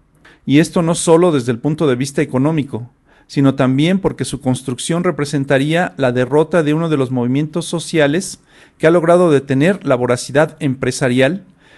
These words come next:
mediante la anulación de un proyecto anterior en dos mil tres. Con el apoyo del gobierno de Peña Nieto, y a pesar de los numerosos obstáculos técnicos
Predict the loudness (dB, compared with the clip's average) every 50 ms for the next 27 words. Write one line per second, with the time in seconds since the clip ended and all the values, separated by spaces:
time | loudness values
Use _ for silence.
0 | _ _ _ -2 -2 0 2 2 2 2 2 0 -2 -2 0 0 0 2 2 2
1 | 2 2 0 0 -2 -2 -2 0 -2 -2 0 0 2 2 0 0 0 -2 -2 0
2 | 0 0 2 2 2 2 0 0 -2 0 0 0 0 0 0 0 0 0 0 0
3 | -2 -2 -2 -4 -8 -12 -14 -16 _ _ _ _ _ _ _ _ _ _ _ -20
4 | -20 _ _ 0 2 2 4 4 4 2 4 2 2 2 4 4 4 4 2 0
5 | -2 0 0 0 2 2 2 2 2 0 0 0 0 0 0 2 2 2 2 0
6 | -2 -4 -6 -10 -10 _ _ _ _ _ _ _ _ -8 0 0 0 0 0 -4
7 | -4 0 2 2 2 2 0 -2 0 0 0 2 0 0 0 2 2 2 2 0
8 | -2 -6 -4 -4 -4 -4 -4 -2 -2 0 0 0 0 0 0 -2 -2 -4 -4 -2
9 | 0 -2 -4 -2 -4 -8 -8 -8 -12 -14